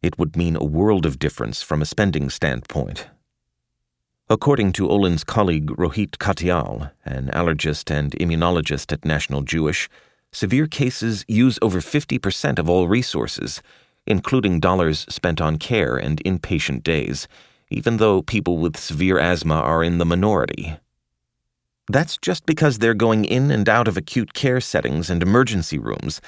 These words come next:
and some of that is just because their disease is bad, and some of it is because they're not in a specialist's hands or can't afford medication or haven't been educated on the use of their medication.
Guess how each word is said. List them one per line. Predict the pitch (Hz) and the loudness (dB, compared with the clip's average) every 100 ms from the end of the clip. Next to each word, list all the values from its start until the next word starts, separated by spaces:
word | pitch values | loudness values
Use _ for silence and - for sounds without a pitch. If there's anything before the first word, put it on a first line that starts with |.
| - _ - | -20 _ -2
and | 101 87 | 0 0
some | - - 175 | -6 -2 -2
of | 98 | 0
that | 64 67 | 0 0
is | 107 87 - | -2 -4 -4
just | 95 - | -4 -2
because | 92 82 95 80 | -4 0 0 2
their | 90 | 2
disease | 82 85 98 117 95 | 2 0 0 -2 0
is | 85 | -4
bad, | 73 73 57 69 92 - - - | -2 -2 -2 -4 -4 -10 -14 -4
and | 80 82 | -2 -2
some | - - 123 | -4 -2 0
of | 82 | 0
it | 85 | 0
is | 110 90 | 0 -2
because | - 82 90 85 | -4 0 0 2
they're | 85 82 | 2 2
not | 90 90 | 2 2
in | 87 | 0
a | 80 | 0
specialist's | - 110 80 80 - - | -2 -2 0 -2 -4 -10
hands | - 87 76 - | -2 0 0 -2
or | 71 67 - | -4 -4 -6
can't | 107 82 | -4 -2
afford | 78 98 90 80 | 0 0 2 2
medication | 85 80 135 131 82 69 98 - - - | 0 0 0 0 0 -4 -6 -10 -18 -2
or | 80 71 - | 0 0 -2
haven't | - 95 82 78 | -2 2 0 2
been | 92 | 0
educated | 80 90 87 101 90 87 | 2 -2 -2 -2 0 2
on | 71 87 | 0 0
the | 92 | 0
use | 127 147 - | 0 -2 -2
of | 73 71 | -4 0
their | 76 | 0
medication. | 71 71 - 80 - 50 50 | 0 -2 -2 -2 -2 -4 -8